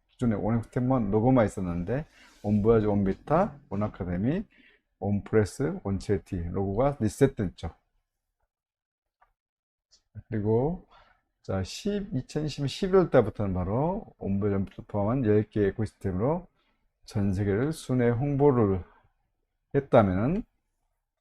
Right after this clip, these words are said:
이천이십삼 년 이월 달부터 노출의 이 단계를 통해서 바로 이 베트남에서 이천 명이 참석해서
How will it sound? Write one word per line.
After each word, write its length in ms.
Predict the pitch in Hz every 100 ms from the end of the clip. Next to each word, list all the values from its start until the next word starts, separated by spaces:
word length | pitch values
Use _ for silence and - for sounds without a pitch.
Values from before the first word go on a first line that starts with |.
| _ _ _ _ _ _ _ _ _ _ _ _
이천이십삼 880 | 113 - 123 110 143 135 - - 151
년 240 | 139 117
이월 300 | 131 170 147
달부터 880 | 113 98 - - 87 92 113 151 175 - _
노출의 460 | 98 98 - 110 135
이 100 | 151
단계를 400 | 147 110 95 87
통해서 540 | 92 82 80 120 131
바로 480 | 87 85 110 156 - _ _ _ _ _ _ _ _
이 160 | 98 92
베트남에서 520 | 98 - 107 98 98
이천 300 | 107 - 117
명이 140 | 104
참석해서 800 | 92 98 87 82 87 - 135 180